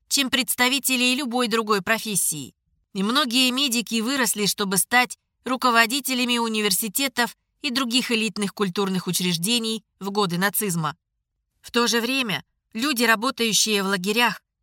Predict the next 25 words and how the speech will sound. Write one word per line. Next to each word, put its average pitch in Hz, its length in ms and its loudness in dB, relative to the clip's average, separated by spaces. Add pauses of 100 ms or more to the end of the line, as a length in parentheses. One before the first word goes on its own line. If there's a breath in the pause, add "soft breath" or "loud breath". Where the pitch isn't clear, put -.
и 214 100 -2
внешние 240 600 2
исследователи, 196 760 -2
имеющие 214 540 2
доступ 202 400 -2
к 175 40 -4
заключенным, 190 800 -2 (320)
имели 294 340 0
полную 262 460 0
свободу 220 520 0
действий, 196 500 0
чтобы 208 340 -2
делать 220 460 -2 (320)
с 208 120 -6
бесчисленным 190 840 0
количеством 190 720 0
пленных 226 540 -2 (220)
все, 294 280 0
что - 160 -2
им 220 160 0
заблагорассудится. 185 1120 0 (640)
Ужасные, 196 720 2 (260)
неэтичные 240 760 2
медицинские 208 800 0
эксперименты 202 800 0